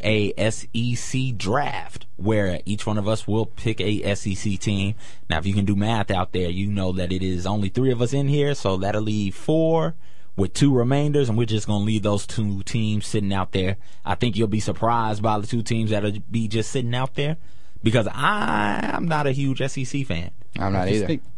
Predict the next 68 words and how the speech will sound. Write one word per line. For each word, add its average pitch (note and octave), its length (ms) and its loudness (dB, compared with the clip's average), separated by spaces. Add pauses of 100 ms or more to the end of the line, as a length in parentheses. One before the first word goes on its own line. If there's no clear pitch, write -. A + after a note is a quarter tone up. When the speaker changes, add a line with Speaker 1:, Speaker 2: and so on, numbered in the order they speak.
(140)
Speaker 3:
well, C#3 240 -2 (140)
did G#2+ 320 -2
you, - 260 -4
so A#2 200 -2
you A#2 40 0
just A#2 200 -2
hinted C3 180 2
that A2+ 80 -2
you're G#2+ 180 -2
gonna A2 440 -2
pick - 180 -2
Vanderbilt A2+ 540 -2
or A2 100 -2
Kentucky? A2 560 -4 (260)
Speaker 1:
I G#2+ 120 4
didn't, A#2 280 2
I A#2+ 200 2
didn't C3+ 220 2 (100)
say A3 240 6
Speaker 3:
<laughs> C3 60 -4
Speaker 1:
that. B2+ 220 0
I C3 120 4
was B2+ 180 0
trying D#3 220 4
to C3+ 60 0
leave C#3 180 0
that C3+ 120 2
as B2 200 0
a G2+ 40 -4
cliffhanger. C3+ 640 0
I, D#3+ 160 2
I, D3+ 380 2 (380)
Speaker 3:
<laughs> - 0 -
Speaker 1:
I C#3 60 8
have F3+ 120 2
to F#3 80 2
pick E3 220 4
teams E3 300 2
who D#3 80 4
Speaker 3:
You D#3 40 2
Speaker 1:
I D3+ 80 6
Speaker 3:
just E3 140 4
Speaker 1:
can D4+ 80 4
Speaker 3:
said F4 60 8
Speaker 1:
cheer G#3 80 6
Speaker 3:
you're F3 100 6
Speaker 1:
for. F#3+ 60 4
Speaker 3:
gonna G3 180 6
be F3 160 4
surprised. C3 1120 2
Speaker 1:
You C3+ 80 4
are D3 140 4
gonna A#2+ 180 0
be G#2 80 0
surprised G#2 640 -2
because A2 240 2
I'm A2+ 260 0
Speaker 3:
I'll D#3 140 4
be F3 160 2
surprised A3+ 420 2
if F3+ 80 0
those A3 220 4
aren't G#3+ 140 2
the F#3 60 0
two A3 180 0
teams G#3 320 2
left F#3+ 240 0
out. A3 320 -4